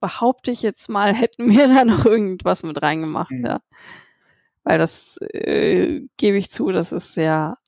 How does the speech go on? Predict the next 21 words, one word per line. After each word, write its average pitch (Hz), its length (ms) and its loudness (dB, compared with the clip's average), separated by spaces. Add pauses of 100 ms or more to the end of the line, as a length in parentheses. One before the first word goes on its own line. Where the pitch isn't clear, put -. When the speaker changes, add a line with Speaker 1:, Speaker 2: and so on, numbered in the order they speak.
(120)
Speaker 1:
anstrengend. - 1400 -2 (400)
Speaker 2:
Also 143 260 -12
wir, 156 120 -4 (260)
Speaker 1:
<laughs> 269 300 2
Ohne, 196 540 4
ohne 180 260 2
Inlay, - 380 0 (120)
ja. - 140 -4
Speaker 2:
ich 151 140 -4
hab 151 80 -2
mir 156 80 -4
so 135 120 -4
Schaum-, 165 400 -4
Schaumstoff-Inlays 185 800 0
gekauft, 175 440 -4
dann 151 120 -4
passen 156 280 -6
die, 147 360 -6 (500)
äh, 143 180 -2
die, 127 240 -2 (180)
äh, - 100 -10